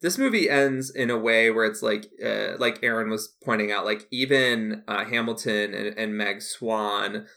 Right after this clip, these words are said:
like, yes, they're, like, clearly in a deeply toxic relationship, but they're, like, working on it and going to therapy and, like, yes, they're projecting all this shit onto the dog right now, but, like, hopefully soon they'll make a realization that it's about them.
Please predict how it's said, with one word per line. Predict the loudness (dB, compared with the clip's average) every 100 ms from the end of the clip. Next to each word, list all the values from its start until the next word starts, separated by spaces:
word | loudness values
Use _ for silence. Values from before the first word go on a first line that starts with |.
| -4
like, | -2 -2 -6 _ -6
yes, | -2 0 0 -2 -4 -10 -4
they're, | 2 4
like, | 4 2 0 -8
clearly | -2 0 2 2 2 0
in | -2 -6 -2
a | -2 -2 -10 -10
deeply | -8 -6 -4 -4
toxic | -2 -2 -2 -4 -4
relationship, | -4 -4 -6 -6 -8 0 2 0 -2
but | -2 0
they're, | 0
like, | 0 -2 -4
working | -8 -6 -2
on | 2 4
it | 4 2
and | -2
going | 0 0 -2
to | -2
therapy | 0 0 2 -2 -4 -2 -2
and, | -2 -4
like, | -2 0 0 -4 -20 -20 -20 _ _ _ _
yes, | 2 2 2
they're | 2 2
projecting | 2 2 2 2 0
all | 2
this | 2 0
shit | 2 2
onto | 2 -2 -2
the | -6
dog | -6 -2 0 2
right | 4 2
now, | 2 0 4 4
but, | 4 0
like, | -2
hopefully | 0 -4 0 0 0
soon | 0 0 0
they'll | 0
make | 0 -2
a |
realization | 0 0 0 0 0 0 -2
that | -2
it's | -4
about | -4 -4 0
them. | 2 2